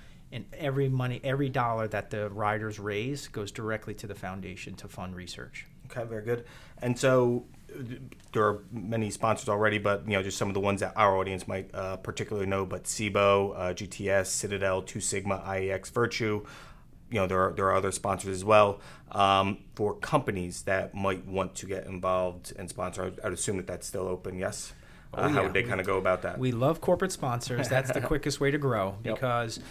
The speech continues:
Speaker 1: you know, recruiting riders one by run, one by one is, that's how we got the, the ride off the ground. But really with the corporate sponsors and the teams that they bring, that's how the ride really scales, is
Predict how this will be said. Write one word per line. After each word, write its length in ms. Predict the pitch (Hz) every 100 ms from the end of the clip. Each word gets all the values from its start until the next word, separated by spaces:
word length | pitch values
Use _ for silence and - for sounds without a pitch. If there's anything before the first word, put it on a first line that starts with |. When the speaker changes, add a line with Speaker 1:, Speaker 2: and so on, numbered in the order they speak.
| - - -
Speaker 1:
you 60 | 147
know, 160 | 123 - - - - - - - 165
recruiting 560 | 156 156 202 185 160
riders 400 | 143 139 139 131
one 180 | 127 131
by 140 | 123 120
run, 480 | 135 165 135 120 -
one 240 | 147 143
by 120 | 131
one 260 | 135 196 139
is, 200 | 123 123
that's 200 | 139 139
how 140 | 151
we 100 | 120
got 280 | 117 113 117
the, 260 | 110 104 98
the 80 | 113
ride 240 | 113 104
off 220 | 107 104
the 80 | -
ground. 500 | 101 101 95 92 95 -
But 160 | 120
really 260 | 151 165 131
with 380 | 120 127 123 - - - -
the 60 | -
corporate 320 | - 170 131
sponsors 600 | - 143 135 131 120 113
and 160 | 117 110
the 60 | 110
teams 440 | - 170 143 120
that 140 | 110
they 120 | 120 107
bring, 480 | 107 123 117 104
that's 220 | 107 131 -
how 260 | 123 110
the 100 | 110
ride 280 | 110 104 104
really 220 | 110 101
scales, 640 | 95 - 104 95 92 92 107
is 280 | 98 95